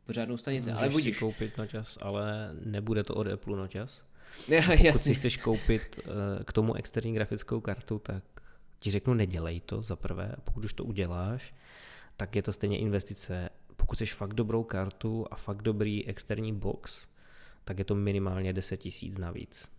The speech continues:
Speaker 2: což se jako nevyplatí. Jo? Pokud pokud by si byl hráč a tak dál, tak ti řeknu, „OK, dneska už dává smysl i herní laptop, ale musí to být opravdu herní laptop,“ čili taková ta tlustá potvora, třeba tři kilová,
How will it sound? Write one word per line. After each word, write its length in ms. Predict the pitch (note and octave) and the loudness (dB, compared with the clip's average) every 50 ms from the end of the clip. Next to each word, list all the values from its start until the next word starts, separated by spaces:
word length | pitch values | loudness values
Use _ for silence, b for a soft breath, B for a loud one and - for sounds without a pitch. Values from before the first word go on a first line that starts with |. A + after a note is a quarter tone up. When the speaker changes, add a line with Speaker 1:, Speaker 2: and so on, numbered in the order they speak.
| - - - | -18 -16 -12
Speaker 2:
což 260 | - G#2+ F#2+ - - | -10 -10 -8 -8 -8
se 120 | - G2 | -6 -6
jako 220 | F2+ F2 - G2+ G2+ | -8 -6 -4 -4 -4
nevyplatí. 720 | F#2+ F#2+ F#2+ F#2 F#2+ F2 - F#2 F2 - - - C3 - B B B B B B B B B B - - | -2 -2 0 0 -2 -2 -2 -4 -6 -6 -8 -12 -16 -16 B B B B B B B B B B -12 -10
Jo? 200 | G2 F2+ F#2 G2 - | -8 -8 -8 -4 -4
Pokud 300 | - B2 - D3 C3+ B B B B B B B B B - - - - - - - | -2 0 2 0 0 B B B B B B B B B -20 -18 -16 -16 -10 -2 0
pokud 180 | - - - B2 | 4 4 6 6
by 100 | A#2+ B2 | 6 4
si 120 | - C3 | 4 2
byl 160 | A2+ G#2+ G2+ | 2 4 4
hráč 460 | F#2 E2+ F2 E2+ E2 F2 F#2 G#2 - - | 4 2 0 0 0 -2 -2 -4 -4 -4
a 80 | - F#2+ | -2 0
tak 140 | - F#2+ F2+ | 0 0 0
dál, 140 | E2+ E2+ | 0 0
tak 140 | F2 F2+ F2+ | -2 -4 -2
ti 100 | - - | -2 0
řeknu, 360 | G2 G2+ F#2+ - - G2 F#2 | 0 0 0 0 -2 -2 -2
„OK, 280 | - - G2+ F#2+ - - G2+ F2+ F2+ F#2+ F#2+ - - - - - | 0 -2 -2 -2 -2 -4 -4 -2 -2 -4 -4 -6 -12 -16 -6 -2
dneska 400 | A2+ A2+ G#2+ - - - - - | -2 0 0 0 0 0 0 2
už 160 | B2+ A2+ A2+ | 2 2 4
dává 280 | A2+ G2+ G2+ G#2 G#2 | 4 2 4 2 0
smysl 360 | G2 - - G2+ G#2 - A2 - | -2 -2 -4 -4 -2 -2 -2 -2
i 120 | - A#2 | 0 0
herní 400 | G2+ G2 G2 G2+ G2+ G2 G2+ G#2+ | 0 2 0 2 2 2 2 2
laptop, 580 | G#2 F#2+ - - - - F#2+ G#2 A#2+ C#3 - - - | 0 0 -2 -6 -6 -6 -4 -4 -4 -6 -8 -10 -6
ale 180 | - F#2+ F#2+ | -4 -2 -2
musí 260 | F#2+ G2+ G2+ - A2 G2+ | -2 -2 0 -2 -2 -2
to 140 | - G#2 | 0 0
být 260 | F#2+ G2 F#2 - - - - | 0 -2 -4 -4 -8 -10 -4
opravdu 580 | - F#2+ - - - F#2 F#2+ F#2+ G2+ G#2 G#2+ | -2 -2 8 12 12 12 12 10 6 2 2
herní 520 | G2+ F2+ F#2+ G2 G2 F#2+ G2+ G#2 A#2 A2+ G2+ | 2 2 2 2 2 4 4 4 2 2 0
laptop,“ 540 | F#2+ F2+ - - - - - - - - - - | 0 -2 -4 -6 -8 -8 -8 -12 -12 -8 -8 -8
čili 200 | - - G2+ F#2+ | -6 -4 -4 -4
taková 300 | F#2 F2+ - G2 G2 F#2 | -4 -4 -4 -4 -4 -2
ta 120 | - - | -2 -4
tlustá 500 | - - A#2 A2 G#2 - - - G2+ F#2+ | -4 -2 0 0 2 0 0 0 -2 -2
potvora, 600 | - - - - - - F#2 F2 - E2 F2+ A2 | 2 2 2 2 2 0 -2 -2 -2 -2 -4 -6
třeba 300 | - - - - F2 F#2 | -6 -6 -6 -4 -4 -4
tři 160 | - - F#2+ | -2 -4 -4
kilová, 560 | F#2 - - - E2+ E2+ E2+ E2 E2+ F#2+ A#2+ | -6 -4 -4 -2 -2 0 -2 -2 -2 -4 -4